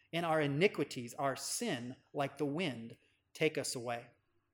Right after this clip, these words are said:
In ourselves, we cannot seek after God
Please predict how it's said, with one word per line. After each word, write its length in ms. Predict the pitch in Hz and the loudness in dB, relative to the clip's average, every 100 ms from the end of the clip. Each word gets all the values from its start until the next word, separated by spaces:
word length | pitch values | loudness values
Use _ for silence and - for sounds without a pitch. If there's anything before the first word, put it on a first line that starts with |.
| _ _ _ - | _ _ _ 4
In 280 | 220 254 247 | 6 6 8
ourselves, 840 | 185 180 - - 220 196 156 127 | 8 8 6 6 10 12 12 8
we 140 | 147 | 0
cannot 420 | 190 - 175 151 - | 0 0 0 0 -2
seek 240 | 180 175 | -4 0
after 280 | 135 - 123 | -2 -2 -4
God 360 | 131 123 113 | 0 0 -2